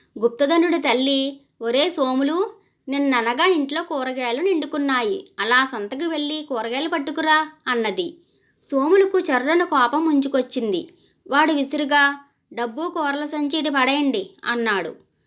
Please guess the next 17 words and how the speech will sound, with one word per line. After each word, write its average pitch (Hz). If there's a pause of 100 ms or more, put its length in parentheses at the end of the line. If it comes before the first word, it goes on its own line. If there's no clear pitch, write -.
(320)
గుప్తధనుడి 370
తల్లి 294
ఎక్కడలేని 302
ఆశ్చర్యంతో 262
వాడి 294
కేసి 277
చూస్తూ 269
ఏదో 262
అనబోయి 254 (300)
ఊరుకున్నది. 247 (420)
కాస్త 320
దూరంలో 269
ఉండి 262
సోములు 277
ప్రవర్తనను 311
గమనించిన 277
గుప్తధనుడు 247